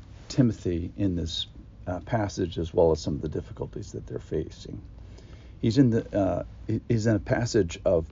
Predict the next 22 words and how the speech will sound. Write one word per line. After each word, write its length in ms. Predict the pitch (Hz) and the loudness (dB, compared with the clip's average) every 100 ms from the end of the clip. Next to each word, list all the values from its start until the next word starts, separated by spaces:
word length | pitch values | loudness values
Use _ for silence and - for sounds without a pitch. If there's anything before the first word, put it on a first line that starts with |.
| - | 0
pushing 400 | 131 - 120 104 | 0 4 4 4
towards 340 | 110 104 98 | 4 2 2
Christian 400 | - 107 - 95 | -2 -4 0 -2
maturity. 640 | 87 - 107 101 85 90 101 | -2 -2 2 2 2 0 -4
He's 220 | 127 - | -10 -10
pushing 420 | - 131 - 104 | -2 -2 2 0
the 80 | 92 | 0
Corinthians 640 | - 110 101 - 85 - | -2 -2 -2 -2 -2 -4
towards 460 | - 85 82 - - | -4 -4 -4 -6 -10
Christian 340 | - 90 - | -6 -6 -4
maturity. 520 | 80 - 90 82 87 - - - - - - | -8 -6 -6 -6 -6 -10 -14 -14 -16 -16 -8
And 100 | - | 0
one 140 | 98 147 | 6 6
of 100 | 127 | 6
the 60 | |
things 180 | 120 101 | 2 0
he 80 | 107 | -2
says 540 | - 135 110 92 - - | 2 6 6 6 0 -2
is, 480 | 92 82 85 - - - - - - - - - - | 0 0 0 -4 -8 -18 -18 -20 -20 -20 -20 -16 -6
uh, 340 | 101 90 87 82 - - - - - | -4 -2 -2 -6 -12 -20 -18 -18 -18
"Follow 360 | - 101 98 117 | 0 6 6 6
me, 320 | 98 90 104 | 2 0 -2